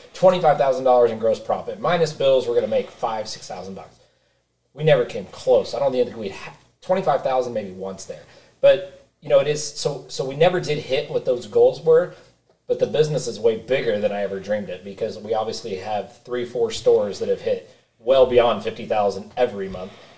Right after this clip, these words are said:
And so it is funny that those goals do happen, but not the way.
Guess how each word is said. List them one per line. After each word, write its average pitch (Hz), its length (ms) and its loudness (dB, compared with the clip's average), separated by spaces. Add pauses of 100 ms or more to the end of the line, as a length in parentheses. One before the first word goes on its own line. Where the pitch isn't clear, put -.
(100)
And 113 120 -10
so 110 440 2 (300)
it 135 100 -4
is 160 160 0
funny 143 240 2
that 120 260 0
those 117 280 2
goals 131 260 2
do 127 140 -8
happen, 110 440 -4
but 98 160 -2
not 104 200 -8
the 92 80 -8
way. 98 220 -6